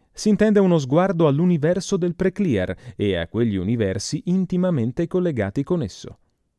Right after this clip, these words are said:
Il P C sta effettivamente guardando indietro, nella sua testa o nel suo bank? I procedimenti creativi sono di tipo soggettivo.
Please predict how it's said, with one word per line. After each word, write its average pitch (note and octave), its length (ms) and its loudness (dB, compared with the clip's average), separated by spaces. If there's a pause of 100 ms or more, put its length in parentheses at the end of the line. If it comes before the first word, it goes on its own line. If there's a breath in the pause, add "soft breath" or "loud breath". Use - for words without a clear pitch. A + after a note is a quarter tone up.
(200 loud breath)
Il G#2+ 160 0
P G2 160 -2
C C#3+ 180 0
sta C#3+ 280 -2
effettivamente F3 920 0
guardando D#3+ 640 0 (160 loud breath)
indietro, C#3+ 720 2 (180 soft breath)
nella C3+ 200 4
sua A2+ 160 0
testa A#2 380 0
o E2 40 -6
nel F#2+ 180 -4
suo G2 160 -6
bank? A2 360 -8 (920)
I F3+ 100 2
procedimenti G3+ 560 4
creativi E3+ 480 2
sono C3+ 300 -2
di G#2+ 80 -4
tipo A#2+ 240 -4
soggettivo. B2 600 -2